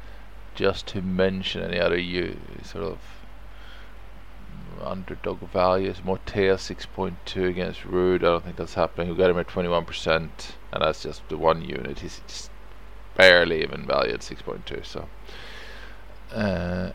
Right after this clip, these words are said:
and then Khachanov against Carreño Busta. Khachanov is three point oh. Uh, he's also sort of just sort of scraping into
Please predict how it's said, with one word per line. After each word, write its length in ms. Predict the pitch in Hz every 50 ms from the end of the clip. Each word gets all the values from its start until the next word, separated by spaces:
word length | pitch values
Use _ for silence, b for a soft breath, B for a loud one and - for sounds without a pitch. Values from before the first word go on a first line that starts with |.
| -
and 120 | - 92 92
then 120 | 90 87
Khachanov 540 | 85 95 95 92 - - - 90 92 92 90
against 260 | 95 95 90 90 -
Carreño 340 | - 98 90 90 92 90 - - -
Busta. 680 | 104 107 - - - - - - 107 98 95 92 92 95
Khachanov 640 | 101 92 - - - - 101 90 90 90 - - -
is 80 | -
three 340 | - - - - - 92 85
point 380 | 85 - - 85 85 82 - - -
oh. 480 | - 104 104 98 95 95 98 95 95 95 - B B B B B B B B B B - - -
Uh, 460 | - 95 90 87 87 82 80 - -
he's 180 | 98 95 -
also 280 | - - 92 92 92 92
sort 200 | - - 87 82
of 160 | 85 - -
just 540 | - - 98 98 90 85 - - - - -
sort 260 | - - - 92 85
of 120 | 80 82 -
scraping 560 | - - - 90 85 - - - - 78 -
into 420 | 62 62 - - 87 80 64 -